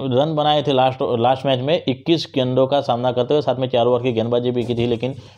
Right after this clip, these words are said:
विकेट एक भी नहीं मिला। तो यार देख सकते हो आप, देख सकते हो आपके पिछली तीनों मैचों में तो चार ओवर पूरी करवा रही है, तो हमारे लिए इंपॉर्टेंट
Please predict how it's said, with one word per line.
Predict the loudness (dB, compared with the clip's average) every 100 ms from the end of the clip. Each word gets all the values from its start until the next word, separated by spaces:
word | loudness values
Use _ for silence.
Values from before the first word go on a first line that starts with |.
| -2
विकेट | 0 2
एक | 2 2
भी | 0
नहीं | 2 0
मिला। | 2 2
तो | 2
यार | 2
देख | 2 0 -2
सकते | 0 -2 0
हो |
आप, | 0 -2 -10
देख | -8 -4 -2 -2
सकते | -2 -4 2
हो | 2
आपके | 2 0 -2
पिछली | -2 -2 0 0 -2 -16 -2
तीनों | 2 2
मैचों | 2 2 0
में | -2 -6
तो | -2
चार | 0 2
ओवर | 2
पूरी | 2 2 2
करवा | 2 2
रही | 2 2
है, |
तो | 2
हमारे | 2 4
लिए | 4 2
इंपॉर्टेंट | 2 2 2 0